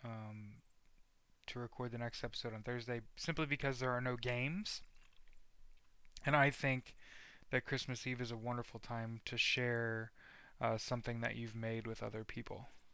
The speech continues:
like a podcast. Um, so, um, I think in order to have a podcast about something, uh, you have to have a good reason to have a podcast. Um, and mine's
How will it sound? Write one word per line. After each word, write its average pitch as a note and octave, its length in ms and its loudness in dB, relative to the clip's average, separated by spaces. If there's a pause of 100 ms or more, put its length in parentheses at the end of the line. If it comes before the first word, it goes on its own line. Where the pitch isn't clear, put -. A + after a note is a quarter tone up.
(320)
like A2+ 220 0
a G#2+ 40 -6
podcast. - 760 -4 (920)
Um, A2+ 500 0 (920)
so, A#2+ 760 0
um, A#2 380 -4
I C3+ 100 4
think D3 320 2
in C#3+ 140 4
order C#3+ 300 4
to C3 200 2
have C3+ 240 8
a C#3+ 80 6
podcast C#3+ 800 6
about B2 440 4
something, C3 680 -2 (500)
uh, A#2 160 2
you A#2 200 0
have B2+ 260 4
to B2+ 80 0
have A#2+ 300 2
a A#2+ 60 0
good A#2 280 0
reason A#2+ 480 -2 (100)
to A#2 300 0 (100)
have A#2+ 160 2
a A#2 80 -6
podcast. - 760 -6 (920)
Um, G#2+ 500 -4
and B2 160 0
mine's B2+ 420 4